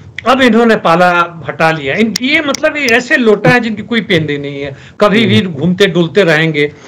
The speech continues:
Speaker 1: और यहाँ के लिए बड़ी, मतलब बाहर में आ जाए, उधर आपके इंग्लैंड में पूर्व रा-, प्र-, प्रधानमंत्री सुनाक
Speaker 2: हम्म।
Speaker 1: बन जाते हैं तो बड़ी तालियां बजती है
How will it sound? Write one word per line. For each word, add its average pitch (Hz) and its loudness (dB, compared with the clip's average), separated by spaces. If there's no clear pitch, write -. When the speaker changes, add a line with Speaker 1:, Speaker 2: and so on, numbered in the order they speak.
Speaker 1:
और 180 4
यहाँ 214 0
के 302 -8
लिए 277 -2
बड़ी, 202 0
मतलब 143 -6
बाहर 143 0
में 180 0
आ 170 2
जाए, 170 2
उधर 165 2
आपके 156 0
इंग्लैंड 165 2
में 165 -2
पूर्व 170 0
रा-, 156 0
प्र-, 156 -2
प्रधानमंत्री 151 -2
सुनाक 180 0
Speaker 2:
हम्म। - 0
Speaker 1:
बन 185 0
जाते 170 0
हैं 180 0
तो 185 -4
बड़ी 151 -2
तालियां 147 -2
बजती 143 -10
है 123 -8